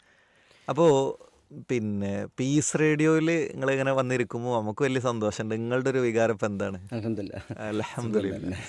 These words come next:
Speaker 1: സുഖം തന്നെ. പീസ് റേഡിയോ എങ്ങനെയാണ് നിങ്ങൾക്ക് പീസ് റേഡിയോൻ്റെ കൂടെ കൂടിയത്?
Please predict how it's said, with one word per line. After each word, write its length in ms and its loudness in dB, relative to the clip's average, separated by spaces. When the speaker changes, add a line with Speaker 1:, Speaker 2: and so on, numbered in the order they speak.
Speaker 1:
സുഖം 280 -6
തന്നെ. 1120 -16
പീസ് 360 -4
റേഡിയോ 420 4
എങ്ങനെയാണ് 420 -2
നിങ്ങൾക്ക് 280 -4
പീസ് 280 -4
റേഡിയോൻ്റെ 280 -2
കൂടെ 320 -4
കൂടിയത്? 640 -8